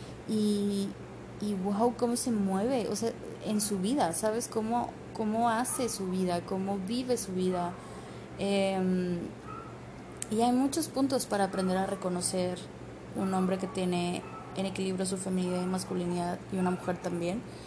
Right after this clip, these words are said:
Y creo que cuando tú alcanzas un poco eso, lo entiendes mejor. Y sí, cuéntenme, mándenme mensaje por Instagram y cuéntenme, eh, acerca de esto.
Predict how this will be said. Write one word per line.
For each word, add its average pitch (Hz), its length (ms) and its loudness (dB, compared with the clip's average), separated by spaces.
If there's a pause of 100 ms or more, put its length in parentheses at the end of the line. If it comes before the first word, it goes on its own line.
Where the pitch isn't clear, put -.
(200)
Y - 60 -6
creo 233 180 8
que 254 100 -2
cuando 202 280 4
tú 208 140 4
alcanzas 233 540 6
un 233 140 4
poco 220 300 6
eso, 208 380 4 (760)
lo 208 140 4
entiendes 208 640 2
mejor. 175 380 0 (1500)
Y 202 400 2 (440)
sí, 339 200 2 (760)
cuéntenme, 262 540 6 (100)
mándenme 214 800 2
mensaje 196 440 0
por 196 160 -2
Instagram 208 640 0
y 196 60 -4
cuéntenme, 196 640 0 (1160)
eh, 185 480 2 (360)
acerca 208 420 0
de 269 120 4
esto. 214 360 0